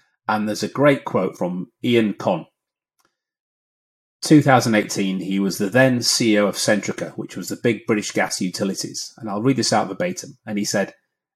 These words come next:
"It's moving too fast. It is revolution, not evolution. And there are many accelerations at once. And one of the biggest problems is the difficulty of mankind to cope with it. I don't know whether political leaders or business leaders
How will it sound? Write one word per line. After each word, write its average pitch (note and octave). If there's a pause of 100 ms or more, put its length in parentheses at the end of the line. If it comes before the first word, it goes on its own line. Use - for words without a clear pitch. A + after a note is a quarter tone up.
(140)
"It's -
moving C3+
too A2+
fast. - (340)
It G#2
is G2+
revolution, B2+
not G#2+
evolution. F#2 (560)
And G2+
there G2
are F#2+
many C3
accelerations G#2+
at G2
once. E2+ (320)
And A2
one G2
of G2+
the F#2
biggest D3
problems G#2
is G#2
the G2
difficulty B2
of G2+
mankind G#2
to -
cope G#2+
with F#2
it. - (720)
I B2
don't C#3
know A2
whether G2
political C#3
leaders G#2
or F#2+
business A#2+
leaders G2